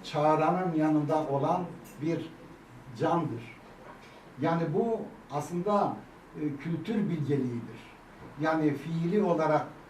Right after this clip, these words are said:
e, böyle bir şey söz konusu değildir. Ama bizim nezdimizde o her zaman için yoksulun, ötekileştirilmişin yanındadır. Şu anda cezaevlerinde yatan canların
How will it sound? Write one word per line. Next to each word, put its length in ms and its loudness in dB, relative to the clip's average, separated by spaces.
e, 160 -2
böyle 400 4
bir 180 0
şey 360 4
söz 280 -2
konusu 400 -4
değildir. 380 0
Ama 380 6
bizim 260 2
nezdimizde 760 2
o 100 4
her 200 2
zaman 400 2
için 280 2
yoksulun, 680 0
ötekileştirilmişin 1200 -4
yanındadır. 760 0
Şu 140 4
anda 580 4
cezaevlerinde 680 4
yatan 500 2
canların 580 2